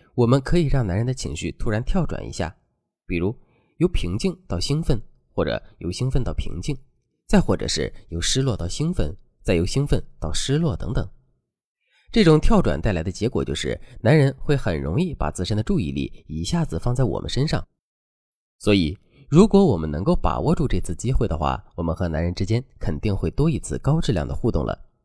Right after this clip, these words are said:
与单次推拉对应的是复合式推拉。曾经在网上流传过这样一个关于撩妹的段子：一个男生对女生说，“闲来无事，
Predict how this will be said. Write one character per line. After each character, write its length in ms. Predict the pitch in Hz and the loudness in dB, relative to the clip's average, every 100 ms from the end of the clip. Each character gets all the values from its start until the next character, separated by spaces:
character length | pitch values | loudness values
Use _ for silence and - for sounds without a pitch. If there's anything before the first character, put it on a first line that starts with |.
| _ _ _ _ _ - | _ _ _ _ _ -2
与 160 | 156 151 | 4 8
单 180 | 190 196 | 8 6
次 120 | 147 | 6
推 160 | 156 | 6
拉 120 | 151 156 | 6 4
对 100 | 180 | 4
应 100 | 139 | 2
的 80 | 80 | 0
是 220 | - 76 | -2 -2
复 180 | - 143 | 0 0
合 160 | - | -2
式 140 | - - | -2 2
推 140 | 76 | 0
拉。 200 | 67 65 - - _ _ _ _ - | 0 -6 -10 -20 _ _ _ _ 2
曾 160 | 147 151 | 4 6
经 180 | 170 - | 4 2
在 140 | 131 | 0
网 180 | 82 55 | 0 -2
上 200 | 92 80 | -2 -2
流 120 | 73 | -2
传 200 | - 85 | -2 0
过 120 | 87 | -2
这 160 | 87 175 | 2 2
样 140 | 139 | 2
一 100 | 76 | -2
个 160 | - 78 | -4 -4
关 160 | 104 | 0
于 80 | 104 | 0
撩 220 | 120 151 | 0 0
妹 160 | 175 170 | 0 -2
的 100 | 78 | -2
段 220 | - 67 | -2 -4
子： 180 | - - _ _ _ _ _ _ _ _ - | -6 -10 _ _ _ _ _ _ _ _ 2
一 80 | 170 | 6
个 80 | |
男 160 | 190 170 | 8 6
生 160 | 190 185 | 4 4
对 140 | 165 | 2
女 100 | - | 2
生 140 | - | -4
说 240 | 117 131 143 _ _ _ | 0 0 0 _ _ _
，“闲 200 | - 110 | -2 2
来 100 | 123 | 4
无 140 | 110 110 | 2 0
事， 200 | 131 | -4